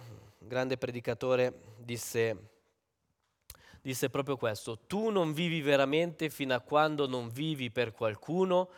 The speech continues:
che non potrà mai ripagarti."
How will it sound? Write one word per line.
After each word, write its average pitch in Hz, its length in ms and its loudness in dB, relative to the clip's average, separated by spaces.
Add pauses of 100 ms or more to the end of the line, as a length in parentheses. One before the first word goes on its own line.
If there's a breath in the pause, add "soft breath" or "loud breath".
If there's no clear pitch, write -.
(140)
che 120 140 -6
non 113 180 -4
potrà 139 540 2 (320 loud breath)
mai 135 540 2 (320 loud breath)
ripagarti." 110 1000 0